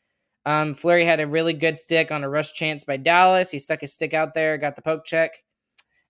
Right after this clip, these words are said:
Um, there was some, there was a really good block shot by Glenn Denning, and, and then I put, you know, what a third period by the Dallas Stars. I don't really care if they lose. They've played well, but we deserve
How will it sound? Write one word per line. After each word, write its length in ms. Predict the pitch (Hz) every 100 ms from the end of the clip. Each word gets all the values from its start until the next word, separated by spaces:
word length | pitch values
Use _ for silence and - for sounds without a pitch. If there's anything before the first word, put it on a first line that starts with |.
| -
Um, 260 | 156 156
there 140 | 156 170
was 140 | 170
some, 200 | 165 160 -
there 120 | 160
was 100 | 151
a 40 |
really 200 | 151 214
good 180 | 208 196
block 240 | 175 185 -
shot 240 | 185 170
by 140 | 156
Glenn 260 | 147 165 165
Denning, 460 | 165 165 165 170 - -
and, 560 | 147 143 143 139 139 135 - _ -
and 200 | 143 151
then 120 | 160
I 80 | 160
put, 320 | - 160 156 _ _ _ _ _
you 80 | 151
know, 240 | 165 160 156 -
what 180 | 170 208
a 100 | 196
third 240 | 190 165
period 340 | 165 165 156
by 120 | 151 147
the 80 |
Dallas 320 | 143 143 143 -
Stars. 380 | 143 143 139 -
I 120 | 147
don't 340 | 143 135 170 165
really 240 | 175 165
care 280 | 156 160 160
if 120 | 156
they 120 | 147 139
lose. 300 | 151 151 139
They've 200 | 139 _
played 300 | 156 156 151
well, 480 | 147 147 151 143 127 -
but 180 | 139
we 100 | 131
deserve 880 | 127 127 123 127 135 143 147 147 139